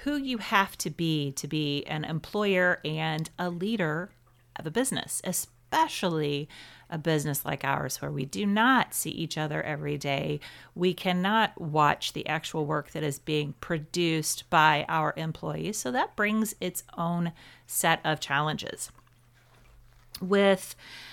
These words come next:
not only making sure that they are being held accountable for the work that they are completing, but also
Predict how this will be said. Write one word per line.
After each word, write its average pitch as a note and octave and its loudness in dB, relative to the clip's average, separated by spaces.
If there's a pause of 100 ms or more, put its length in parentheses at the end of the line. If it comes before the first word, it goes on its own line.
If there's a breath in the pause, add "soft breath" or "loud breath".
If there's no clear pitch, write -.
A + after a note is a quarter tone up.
(340 loud breath)
not D#4 2
only C4+ 6
making G#3 4
sure F#3 6
that E3 6
they E3+ 2
are E3+ 2
being E3 2
held D#3+ 2
accountable D#3+ 0
for D3 2
the D#3 -4
work D#3 -2
that E3 -6
they D3+ -2
are D#3 0
completing, A#3+ 0
but A#3 -2
also F#3 2